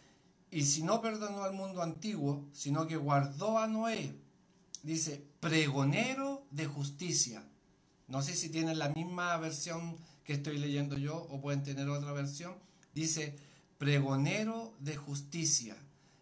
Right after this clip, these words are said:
Eh, busqué la, la palabra pregonero, que, eh, que es, que es,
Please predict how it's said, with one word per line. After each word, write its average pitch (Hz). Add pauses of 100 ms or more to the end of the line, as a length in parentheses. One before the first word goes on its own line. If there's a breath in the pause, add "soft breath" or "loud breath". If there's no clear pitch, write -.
Eh, 127
busqué 143
la, 196
la 170
palabra 165
pregonero, 165 (640 loud breath)
que, 139
eh, 123 (680)
que 156
es, 147
que 160
es, 143